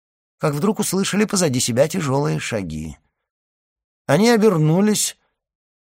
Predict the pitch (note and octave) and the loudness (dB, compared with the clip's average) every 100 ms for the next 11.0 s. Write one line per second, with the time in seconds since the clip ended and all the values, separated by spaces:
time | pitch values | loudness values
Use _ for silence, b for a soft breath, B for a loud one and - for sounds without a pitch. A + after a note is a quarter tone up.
0 | _ - - D#3+ D3 - - A#3+ G#3 G#3 | _ -18 -2 0 0 -2 0 0 0 -4
1 | - F3 G3+ A3+ F3+ G3 D#3+ C#3 D3+ D#3 | 0 0 2 0 0 2 4 6 4 2
2 | - - F3+ - D3+ C3 A2 A2 E3 - | -8 -4 -2 -2 0 2 2 0 -2 -4
3 | C3 G2 A2+ C3+ B2+ - C3 A#2+ G2 - | -4 -2 -4 -6 -6 -6 -4 -4 -6 -10
4 | A1+ F2 - - _ _ _ _ _ _ | -12 -12 -14 -20 _ _ _ _ _ _
5 | _ _ - G2 A#2 A2+ A2+ G#2+ G#2+ G#2+ | _ _ -10 -2 2 4 2 2 -4 -4
6 | G#2 G#2 G2 E2 _ _ _ _ G2+ G#2 | -2 0 0 -2 _ _ _ _ -10 -6
7 | G#2+ G#2 - F#2+ E3+ A2+ A#2 G#2 - _ | -6 -6 -4 -2 -2 -4 -8 -8 -10 _
8 | _ _ _ _ _ _ G#2 A2+ A2 G#2 | _ _ _ _ _ _ -6 -2 -2 -2
9 | G#2 G#2 G2+ B2 E3+ D#3+ - D#3+ D#3 A2+ | -2 -4 -2 0 0 -2 -4 -6 -6 -4
10 | - C3 B2+ A2 G2+ F#2+ F2+ F2 D#2+ E2 | -2 -2 -4 -6 -6 -6 -6 -8 -10 -12